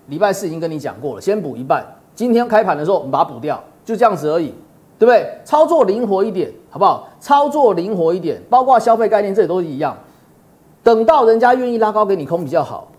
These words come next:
那你说现在的压力在哪里？其实你看也心知不明啊。万点有一个心理关卡，昨天收盘之后，除了我们去喝下午茶之外，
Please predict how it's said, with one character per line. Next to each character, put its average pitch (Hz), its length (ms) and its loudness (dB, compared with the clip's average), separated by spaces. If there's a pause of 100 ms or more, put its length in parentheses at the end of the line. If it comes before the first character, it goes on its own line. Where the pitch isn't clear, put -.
(120)
那 277 80 0
你 240 60 2
说 262 100 4
现 262 200 -4
在 247 120 2
的 202 100 2
压 208 140 2
力 202 60 2
在 180 140 0
哪 147 160 -4
里？ 143 40 -6
其 175 120 -10
实 262 60 -4
你 180 100 -4
看 196 240 2
也 139 100 -4
心 180 180 -6
知 180 120 -6
不 180 160 -2
明 110 180 -10
啊。 85 140 -20 (200)
万 285 220 2
点 160 140 -2
有 156 80 -6
一 202 40 0
个 214 60 4
心 208 240 -6
理 156 100 -8
关 143 180 -4
卡， - 260 -14 (1000)
昨 190 120 2
天 254 140 4
收 240 160 0
盘 175 220 0
之 175 100 -6
后， 156 380 0
除 196 160 0
了 202 60 6
我 160 40 2
们 143 80 -4
去 175 240 -4
喝 175 120 -2
下 170 180 2
午 123 60 -4
茶 113 180 -10
之 123 140 -10
外， 139 200 -2